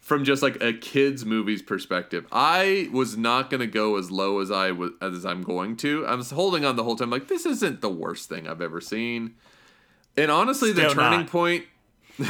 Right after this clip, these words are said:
Speaker 1: it's still not.
Speaker 2: Still
Speaker 1: Happy
Speaker 2: not.
Speaker 1: Feet is still worse, um, which is also DreamWorks and is terrible. Um, but my honest turning point as far as, like, how much I enjoyed this movie,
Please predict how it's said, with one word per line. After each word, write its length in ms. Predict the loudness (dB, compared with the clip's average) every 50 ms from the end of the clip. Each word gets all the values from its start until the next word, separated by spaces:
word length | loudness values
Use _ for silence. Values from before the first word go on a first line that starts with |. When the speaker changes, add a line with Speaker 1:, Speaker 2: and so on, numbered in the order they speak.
| -4 -6 -8 -12 -12 -8
Speaker 1:
it's 100 | -4 -4
still 260 | 0 4 4 4 6 6
not. 220 | 4 4 4 4
Speaker 2:
Still 120 | 2 4
Speaker 1:
Happy 240 | 4 6 6 6 4
Speaker 2:
not. 240 | 6 6 6 6 6
Speaker 1:
Feet 80 | 4 0
is 80 | -2
still 240 | -2 0 0 2 2
worse, 400 | 2 2 2 0 -2 -6 -12 -14 -12 -12 -12 -12 -12 -18 -20 -20 _ 0
um, 640 | 2 2 4 4 4 4 4 2 2 0 -2 -4 -8 -16 -20 -20 _ -8
which 140 | -6 -4 -2 0
is 60 | 2
also 240 | 2 2 2 0 -2
DreamWorks 540 | 0 -2 -2 -2 -2 -4 -6 -6 -8 -14 -10 -8
and 220 | -6 -4 -4 -4
is 100 | -4 -4
terrible. 480 | -2 -2 0 0 -2 -2 -6 -8 -10 _ -20 -20 -20 -20 -20 -20 -20 _ _ 2
Um, 640 | 4 4 6 6 6 6 4 4 2 0 -2 -10 -14 -20 _ _ _ _ -20 _ _ _ -20 -20 -18 _
but 240 | -2 0 0 2 2
my 180 | 2 2 2 4
honest 520 | 4 4 4 4 4 2 0 0 -2 -6
turning 380 | 0 0 2 2 2 2 0 0
point 280 | 0 2 2 4 4 2
as 120 | 0 2
far 120 | 2 2 4
as, 60 | 4
like, 140 | 2 0 0
how 140 | 0 0 0
much 180 | 0 0 2
I 80 | 2 2
enjoyed 400 | 2 0 0 0 0 0 2 2
this 160 | 0 -2 0 0
movie, 440 | 0 2 2 2 2 0 -2 -4